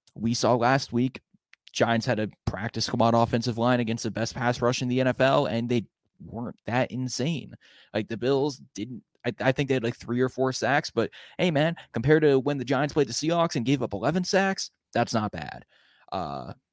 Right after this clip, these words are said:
overall, the run defense for the Commanders ranks eighth in yards allowed, eighteenth in touchdowns, seventy yards per carry. We know what Saquon's capable of.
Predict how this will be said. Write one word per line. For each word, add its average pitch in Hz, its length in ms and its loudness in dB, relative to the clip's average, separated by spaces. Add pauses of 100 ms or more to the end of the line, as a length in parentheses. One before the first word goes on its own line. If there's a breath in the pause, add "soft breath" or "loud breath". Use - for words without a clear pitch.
(220)
overall, 143 380 8
the 123 100 6
run 175 220 10
defense 143 460 2
for 120 120 -6
the 117 80 -4
Commanders 117 640 0 (480 soft breath)
ranks 104 340 0
eighth 147 220 6
in 135 80 2
yards 131 240 4
allowed, 117 380 2
eighteenth 101 420 -8
in - 80 -16
touchdowns, 135 500 4
seventy 120 280 0
yards 101 260 -6
per 110 80 -14
carry. 127 520 -2 (200)
We 135 120 6
know 131 120 6
what 117 140 4
Saquon's 117 480 0
capable 113 500 2
of. 107 220 2